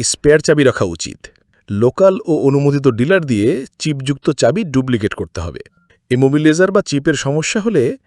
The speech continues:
গাড়ি স্টার্টও নাও নিতে পারে। তিন, স্টিয়ারিং হুইল লক বা গিয়ার লক। এটি একটি ক্লাসিক কিন্তু খুব কার্যকর পদ্ধতি। বাইরে থেকে স্টিয়ারিং লক দেখা গেলে চোরেরা সাধারণত ওই গাড়িকে টার্গেট করতে কম আগ্রহী হয়, কারণ এটি খুলতে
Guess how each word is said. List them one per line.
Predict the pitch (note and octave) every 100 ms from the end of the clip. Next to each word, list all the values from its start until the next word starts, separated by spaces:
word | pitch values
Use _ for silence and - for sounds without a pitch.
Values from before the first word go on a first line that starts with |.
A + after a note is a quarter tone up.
| _ B2
গাড়ি | A#2+ C3 C#3 B2+
স্টার্টও | - - G3 D3+
নাও | F2+ D#2
নিতে | D2+ D#2
পারে। | A1 - - _ _ _
তিন, | D#3+ E3+ D3 F#3 A#3+ _ _ -
স্টিয়ারিং | - - E3+ E3+ G3 E3+
হুইল | G3 G3 G3
লক | B3+ F#3
বা | C3+ B2
গিয়ার | G#2+ D#2+ C2
লক। | - - - _ -
এটি | F3+ A#3+
একটি | A3 E3+ C3 D#3
ক্লাসিক | - C3 C#3 - A#3+ -
কিন্তু | G3 F3+
খুব | - F3+ - -
কার্যকর | D3+ C#3+ G#2 F2 C#2+
পদ্ধতি। | C#2+ - E2+ - - _ _ _ G2
বাইরে | F2+ - A3
থেকে | - A#3+ F3 F#3+ A#3+
স্টিয়ারিং | - D#3+ D#3 E3
লক | D3 B2+ B2
দেখা | -
গেলে | F#3+ F#3 C#3 G3 -
চোরেরা | F3+ E3+ E3 D#3
সাধারণত | D#3 C#3+ D3 D#3
ওই | C3
গাড়িকে | A2+ A#2 B2 A2+
টার্গেট | G#2+ C#3 F3+
করতে | - - -
কম | G3 G#3+ A#2+
আগ্রহী | G2 G2 G2 E2
হয়, | - G1+ _ _ -
কারণ | D#3+ F3+
এটি | E3+
খুলতে | - D3+ D3